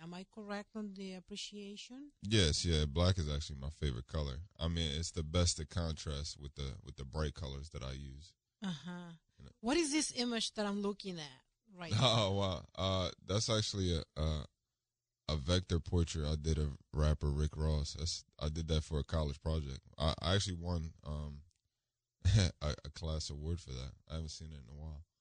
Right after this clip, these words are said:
Speaker 1: There you go.
Speaker 2: <laughs>
Speaker 1: Well, it's part of your website. That, by the way, you also are, are a gr-, a web designer and a graphic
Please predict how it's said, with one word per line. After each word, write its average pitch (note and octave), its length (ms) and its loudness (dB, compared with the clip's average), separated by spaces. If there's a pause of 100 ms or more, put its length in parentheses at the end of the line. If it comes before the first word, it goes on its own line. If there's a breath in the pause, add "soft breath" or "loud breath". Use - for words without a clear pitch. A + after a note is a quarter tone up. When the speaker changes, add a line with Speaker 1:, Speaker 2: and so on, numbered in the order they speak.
(160)
Speaker 1:
There G#3 200 0
you G3+ 180 0
go. F#3 380 -10
Speaker 2:
<laughs> G2 260 6
Speaker 1:
Well, B3 100 2
it's C4 140 -2
part A#3+ 260 2
of A#3+ 80 0
your A3 140 2
website. G3+ 580 -2
That, F#3+ 300 -6
by G#3 140 0
the G#3 120 2
way, A#3 200 10
you A#3+ 200 8
also D#4 300 10
are, A3 260 6
are G#3 280 2 (280)
a G3+ 40 -10
gr-, F#3+ 180 -8 (240)
a F#3+ 60 -6
web G3+ 260 0
designer G3+ 540 2
and G3 120 -4
a F#3 60 -6
graphic A3 460 2